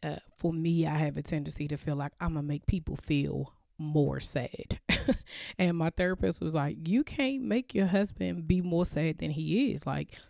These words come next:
he lost his mom. That is gonna be something that sits with him. And so, y-, and you lost somebody too. So even if, you know,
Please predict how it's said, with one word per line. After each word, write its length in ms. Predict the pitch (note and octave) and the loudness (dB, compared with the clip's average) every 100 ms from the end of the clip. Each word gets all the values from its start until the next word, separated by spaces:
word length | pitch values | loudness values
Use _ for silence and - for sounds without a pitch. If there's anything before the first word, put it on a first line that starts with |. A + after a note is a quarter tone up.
| _ | _
he 200 | - G#3+ | 0 2
lost 280 | G3 F3 - | 2 0 -2
his 160 | C#3+ | -4
mom. 380 | D3+ D3+ C3 C3 | -2 -4 -4 -2
That 160 | D#3 E3 | -2 0
is 80 | D#3+ | -2
gonna 220 | D#3 D3+ | -2 -2
be 140 | D3 | -4
something 420 | D3 D#3 D3 D3 C3+ | -6 -4 -6 -4 -4
that 140 | C#3 | -4
sits 280 | - B3 - | -2 -4 -2
with 120 | C#3 | -6
him. 260 | C3+ B2+ C3+ - - - | -6 -10 -12 -16 -18 -2
And 160 | D3+ D3 | -2 -2
so, 640 | - D3+ D3 C#3 C#3 C#3 - | -2 0 0 0 -2 -4 -6
y-, 120 | E3 F#3 | -4 0
and 200 | E3 D#3+ | 0 2
you 180 | G#3 A3+ | 2 4
lost 340 | E3+ D#3+ - | 2 0 0
somebody 420 | D#3 C#3+ C#3 C#3 | -2 -2 -4 -6
too. 260 | - C4 A3 | -2 0 0
So 220 | - C#3 | 0 -2
even 360 | G#3 A3 G#3+ F#3 | 0 0 -2 -2
if, 240 | E3+ E3 - | -2 -2 -4
you 160 | F#3+ | -4
know, 200 | D3+ C#3+ | -2 -4